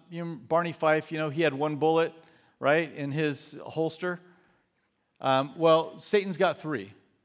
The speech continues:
Only three. Every time he comes to tempt you, he will only use one of these three bullets. He is, he's cunning, and he is, uh, decept-, de-, a deceiver, and he will seek to, uh, twist you up,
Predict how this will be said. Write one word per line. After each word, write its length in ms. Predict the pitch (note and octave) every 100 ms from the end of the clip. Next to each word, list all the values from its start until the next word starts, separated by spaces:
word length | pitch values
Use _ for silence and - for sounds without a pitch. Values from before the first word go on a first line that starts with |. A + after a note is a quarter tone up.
| _ _ _ _ _ D#3
Only 240 | F#3 G#3
three. 280 | G#3 A#2+ - _ _ _ _ _ _ _ _ -
Every 200 | F#3 A#3+
time 240 | G#3 G3+
he 120 | G3+
comes 340 | - F#3 D#3 -
to 100 | D#3+
tempt 320 | E3 D#3+ -
you, 140 | B2 - - _
he 160 | F3+
will 160 | E3 E3+
only 320 | E3+ F3+ G#3
use 460 | F#3 G3 B2 A2+ - _
one 340 | B2+ E3 F#3
of 200 | F#3 D#3+
these 400 | D3 D#3 D#3 D3+
three 380 | - D3 C3 B2+ A#2
bullets. 580 | A2+ G2+ - - - _ _ _ _
He 220 | C3+ C#3
is, 360 | - D3 C3+ B2+
he's 240 | D3 -
cunning, 460 | - G3 A#3+ C4+ B3+ - - -
and 220 | D#3+ D#3+
he 300 | D3 F#3 G#3
is, 320 | G3 F3 D3+ - - - _ -
uh, 300 | B2+ A#2 A#2 A#2
decept-, 960 | D3 - - G#3+ A#3 - - - D3
de-, 260 | C3+ C#3+ C#3+
a 60 |
deceiver, 640 | B2 B2+ - G3 A3+ B3+ B3
and 120 | C#3
he 160 | D#3+
will 320 | E3+ D#3+ D3 C3+
seek 320 | - G3+ F#3+
to, 220 | - D3+ B2+ - - C3+
uh, 120 | B2+
twist 480 | - - A#3 - G#3
you 180 | G3+
up, 260 | G#3 B3